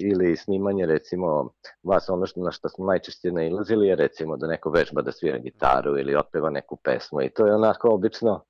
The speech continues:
tu ima puno grešaka i tako što je isto daje neku, ovaj, <laughs> neki šarm svemu tome. Ili neko izmišlja pesme, ili prepevava, ili recituje, na primer, uči jezike. I još što je posebno lepo, ovaj, to u vreme gastarbajtersko, sedamdesetih,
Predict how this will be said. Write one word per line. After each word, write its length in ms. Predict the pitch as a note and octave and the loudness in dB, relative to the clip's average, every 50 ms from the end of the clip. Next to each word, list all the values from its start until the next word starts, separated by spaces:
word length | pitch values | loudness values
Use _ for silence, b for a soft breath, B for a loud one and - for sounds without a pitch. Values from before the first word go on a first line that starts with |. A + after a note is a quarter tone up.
| _ | _
tu 100 | - A2 | -4 -2
ima 120 | G#2 E2+ E2 | 0 0 -2
puno 240 | - - E2+ D#2 C#2 | -4 -4 -4 -2 -2
grešaka 640 | D2 C#2 D2 D2 - - - C#2 - - - C#2 B1+ | 0 0 0 -2 0 0 -2 -2 -2 -2 0 0 0
i 60 | B1+ | 0
tako 300 | - - F2 F2 - C3+ | 2 0 0 2 0 -2
što 200 | - - - A#2 | -2 2 4 4
je 120 | A2+ A2+ | 6 4
isto 240 | A2+ - - - A2 | 4 2 2 2 2
daje 340 | G2+ F#2+ G2 F#2+ F#2 F#2 F#2 | 4 4 6 6 6 6 4
neku, 340 | F2 D#2+ D2+ - - - D#2 | 4 2 2 0 0 -2 -2
ovaj, 460 | D2 D2 C2 B1+ B1+ D2 D#2 D#2 F2 - - | 0 0 0 0 0 2 4 4 2 2 0
<laughs> 160 | - C3 A2+ | -2 -2 -2
neki 220 | F#2 F#2 - - - | -2 -2 -2 -2 -2
šarm 320 | - - G#2 F2+ E2+ D#2+ | 2 4 4 4 2 0
svemu 340 | - - - D2+ D#2 E2 D2 | -4 -12 -12 -10 -8 -8 -8
tome. 360 | - - C#2+ C#2 F#2 C3 C#3 C#3 - _ _ _ | -8 -6 -6 -2 0 -2 -2 -2 -4 _ _ _
Ili 220 | - B2 A#2+ B2 A#2 | 2 4 6 6 6
neko 240 | A#2 A2+ - B2 | 6 4 4 4
izmišlja 360 | A2+ F#2+ G#2+ A2+ - - A2 G2 | 2 4 2 2 2 2 2 4
pesme, 640 | - G2+ F#2+ F2+ - - F2+ F2 F2 F2 E2+ E2 F2 | 4 4 4 4 2 2 2 4 4 6 6 6 6
ili 320 | G2 G#2+ G#2+ G2+ G2 F#2+ | 6 6 6 4 4 2
prepevava, 840 | - - F#2+ F#2 - E2 D#2+ E2 F2+ E2+ E2 D#2+ D#2 D2+ C#2+ C2+ C2+ - | 2 0 -2 0 2 4 4 6 6 4 6 6 6 6 6 4 2 2
ili 220 | - C3 A#2 A#2 A2 | 2 4 4 6 6
recituje, 580 | G#2 G2+ F#2+ - - A2+ A2 - F#2 C2 A#1+ | 6 4 4 2 0 -2 -2 0 -2 -2 -2
na 120 | B1+ C#2+ - | -2 -4 -8
primer, 460 | - - E2 D#2 D#2+ D2+ C2+ A1+ C2 | -6 -4 -4 -2 -2 -2 -2 -2 -2
uči 280 | D#2 - - - G2+ | -4 -6 -6 -4 0
jezike. 640 | F2+ E2+ D#2+ D2+ D2 C#2 B1+ D#2 E2+ - - B2 B2 - - _ _ - | 2 4 4 4 4 2 0 -4 -6 -6 -4 -4 -4 -4 -6 _ _ -2
I 160 | - G#2 A2 | 2 4 4
još 220 | A2 A2+ A#2 A2+ - | 6 4 4 2 2
što 140 | - A2+ | 2 2
je 120 | A2 G2 - | 2 2 4
posebno 440 | - G#2+ G#2 - B2+ A2 A2+ A2 G#2 | 2 2 2 4 2 4 4 6 6
lepo, 520 | F#2+ F#2 G2+ - - C3 C3 B2+ A#2 - - | 6 6 4 4 2 4 4 4 4 4 4
ovaj, 580 | G2 F#2+ F#2+ F#2 F#2 F2+ F2+ F#2+ F2+ E2+ E2+ - - | 4 4 6 6 4 4 4 6 6 6 4 2 2
to 140 | - A2 | 4 4
u 160 | G2 F2+ E2+ D#2+ | 6 6 4 4
vreme 480 | F2 F2 F2 F2 F2 F2+ F2+ E2+ E2 | 4 2 2 2 2 2 2 2 2
gastarbajtersko, 1040 | D#2 D#2+ D#2+ - - - F#2 E2 E2 E2 E2 D#2+ D#2 - F2 D#2 - _ - C#2+ - | 2 0 0 0 0 0 0 0 2 4 4 4 4 2 -4 -6 -6 _ -8 -8 -6
sedamdesetih, 920 | - F2+ D2+ D#2 D#2+ E2 D2+ D2+ D2+ - - F#2 - - D#2+ C2+ - | -4 -6 -4 -4 -4 0 2 2 2 2 0 -2 0 -2 -4 -4 -6